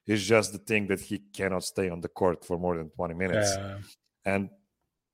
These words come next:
Speaker 1: there are some, you know, those, uh, token starters like, like Bogut in Golden State, who played,
Speaker 2: <laughs>
Speaker 1: like, for fifteen minutes per game, even though he was always starting for them. So I think he would prefer that kind of role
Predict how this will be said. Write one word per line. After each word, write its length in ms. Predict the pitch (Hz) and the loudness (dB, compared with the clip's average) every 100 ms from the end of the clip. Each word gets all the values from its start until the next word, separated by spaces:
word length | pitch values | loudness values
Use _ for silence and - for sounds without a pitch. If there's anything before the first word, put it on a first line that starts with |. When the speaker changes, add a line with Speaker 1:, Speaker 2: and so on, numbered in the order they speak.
| - | -8
Speaker 1:
there 260 | 110 131 135 | 6 10 12
are 120 | 135 | 12
some, 340 | - 113 110 | 8 6 4
you 80 | 110 | 0
know, 180 | 117 113 | 2 2
those, 480 | 104 110 107 98 101 | 4 4 4 2 2
uh, 240 | 101 98 - - _ _ | 6 4 2 -12 _ _
token 380 | 120 117 - 120 | 10 10 6 -2
starters 800 | - - 110 110 120 117 - - _ _ _ - | -2 4 4 6 4 2 0 -4 _ _ _ 0
like, 340 | 95 90 - - - | 4 4 2 -14 -2
like 420 | 95 95 - 107 | 4 4 2 -10
Bogut 560 | 95 107 107 107 101 98 | 6 8 8 6 0 -2
in 120 | 92 | 0
Golden 300 | 98 98 101 | 2 2 0
State, 440 | - 98 98 - | -2 2 2 0
who 120 | - - | -8 -2
played, 220 | - 95 90 | 2 4 2
Speaker 2:
<laughs> 60 | |
Speaker 1:
like, 120 | 90 | 0
for 120 | - 92 | -2 -2
fifteen 440 | 101 98 104 98 | -2 -4 -4 -4
minutes 320 | 95 98 - | -2 -4 -6
per 120 | - 90 | -8 -2
game, 280 | 92 90 - - - | -2 -2 -6 -10 -2
even 220 | 98 98 | 0 2
though 120 | 92 | 0
he 100 | 95 | 2
was 140 | 95 90 | 2 4
always 260 | 90 92 | 4 2
starting 420 | - 92 90 95 90 _ _ _ _ | 2 2 2 -2 -8 _ _ _ _
for 160 | 98 | 2
them. 240 | 98 95 92 | 4 4 2
So 440 | - 101 101 - - _ _ _ - | 6 6 6 0 -20 _ _ _ 2
I 140 | 127 131 | 4 6
think 240 | 139 131 | 2 0
he 120 | 127 | 0
would 200 | 120 110 | 0 2
prefer 340 | - 104 113 110 | 2 2 4 4
that 240 | 101 98 | 4 2
kind 200 | - 98 98 | 0 2 2
of 140 | 90 | 2
role 340 | 95 92 - | 4 4 0